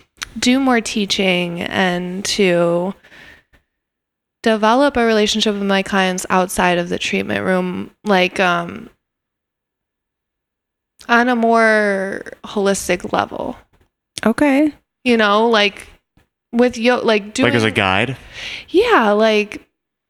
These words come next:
Speaker 1: because I don't wanna just treat someone with a massage and them feel better for three days and then they're back.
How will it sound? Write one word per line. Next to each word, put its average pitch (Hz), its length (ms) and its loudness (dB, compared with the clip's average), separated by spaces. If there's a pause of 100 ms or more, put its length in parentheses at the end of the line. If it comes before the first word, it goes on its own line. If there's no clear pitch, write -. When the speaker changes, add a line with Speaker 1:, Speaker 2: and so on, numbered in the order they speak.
(1700)
Speaker 1:
because 285 440 2
I 262 120 2
don't 349 160 0
wanna 330 220 2
just 254 440 -2
treat 269 280 0
someone 247 340 2
with 233 140 0
a 254 40 -8
massage 214 400 0
and 208 100 -2
them 202 180 0
feel 202 180 2
better 196 300 2
for 202 240 -2
three 190 260 0
days - 340 -4
and 240 140 -10
then - 140 -12
they're - 140 -10
back. - 400 -12